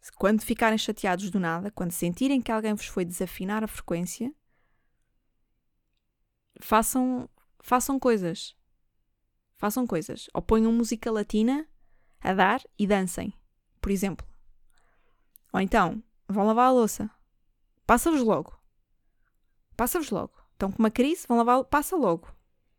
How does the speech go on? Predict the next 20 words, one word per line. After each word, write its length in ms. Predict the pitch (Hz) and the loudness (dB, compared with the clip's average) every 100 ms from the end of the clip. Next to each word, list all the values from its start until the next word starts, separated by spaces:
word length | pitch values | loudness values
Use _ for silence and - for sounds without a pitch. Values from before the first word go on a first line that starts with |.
| _ _ _ _ _ - | _ _ _ _ _ -8
Começam 280 | 202 190 233 | -2 0 0
a 40 | |
descascar 380 | 220 240 - 226 | -2 -4 2 2
batatas 400 | 226 226 226 226 | 4 2 0 0
para 140 | - | -2
a 40 | 233 | -2
sopa, 300 | - 311 302 | -2 -4 -2
passa-vos 440 | 294 311 320 269 | 0 0 -2 -2
logo 400 | 233 208 - - | 0 0 -2 -4
a, 240 | - - 202 | -4 -2 -2
a 40 | |
crise 380 | - 175 180 220 | 0 -2 -2 -4
de, 180 | 180 - | -4 -4
que 140 | - | -8
têm 260 | 180 180 175 | -4 -2 -2
aí. 340 | 156 214 - _ _ _ _ _ _ _ _ _ - | -4 -8 -18 _ _ _ _ _ _ _ _ _ -8
O, 540 | 190 190 196 202 202 - - | -4 -2 0 0 -2 -2 -6
o 640 | - 196 196 190 185 170 175 | -2 0 2 2 0 -2 -4
ponto 420 | - 285 320 - - | 2 4 2 -4 -8
é: 280 | - 170 - | -2 0 -2